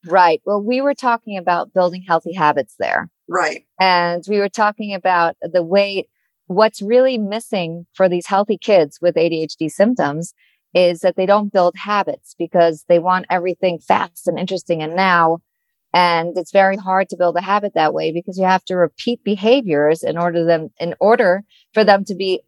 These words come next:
Speaker 1: permanently part of your behavior. So therefore, if, you know, you're jumping from thing to thing, you're starting things and not completing them because the start is really fun,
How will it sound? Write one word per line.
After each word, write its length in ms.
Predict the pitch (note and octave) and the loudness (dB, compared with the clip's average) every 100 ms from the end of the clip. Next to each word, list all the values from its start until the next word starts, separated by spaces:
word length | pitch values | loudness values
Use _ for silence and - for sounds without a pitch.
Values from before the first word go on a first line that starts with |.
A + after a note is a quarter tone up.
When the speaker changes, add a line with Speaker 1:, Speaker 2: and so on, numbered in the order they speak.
| _ | _
Speaker 1:
permanently 760 | - B3 C4 B3 - D#3+ D#3+ E3 | -2 4 4 2 -4 -4 -4 -6
part 300 | - F3+ F3+ | 0 2 4
of 100 | F3 | 2
your 180 | D#3+ D#3+ | 0 -2
behavior. 640 | - E3+ G#3 G3 A2+ - - _ _ _ _ _ _ _ | -4 -4 -2 0 0 -2 -4 _ _ _ _ _ _ _
So 380 | - G3+ F3 - | -2 2 2 0
therefore, 680 | G3+ B3 - F#3 E3+ D#3+ - - | 0 -2 -2 0 2 2 -2 2
if, 220 | F3 - | 2 0
you 180 | F#3 G#3 | -6 -2
know, 80 | F#3+ | 0
you're 160 | F3 D#3+ | -2 -2
jumping 420 | A3 A3+ A#3+ G3 | 0 2 0 -4
from 160 | F3+ | -6
thing 240 | - G#3+ G3+ | -2 -2 0
to 100 | F3+ | -2
thing, 260 | A3 G#3+ F3 | 0 0 0
you're 80 | |
starting 460 | E3+ - G3+ G3+ G#3 | -2 0 0 2 -2
things 240 | G3+ F#3 | -4 0
and 100 | F#3 | 0
not 220 | F3+ F3 - | 2 0 -2
completing 580 | F3 - A3 A#3 F#3+ | -6 2 2 2 0
them 200 | D3+ D3 D#3+ | 0 -2 -4
because 400 | E3 F3+ D3+ _ | -2 -2 -2 _
the 60 | D#3 | -12
start 420 | - G#3+ F#3+ E3+ | -4 2 2 2
is 160 | E3 F3 | -2 -2
really 260 | E3 E3 - | 0 0 2
fun, 360 | D#3 D3+ E3+ | 2 2 -4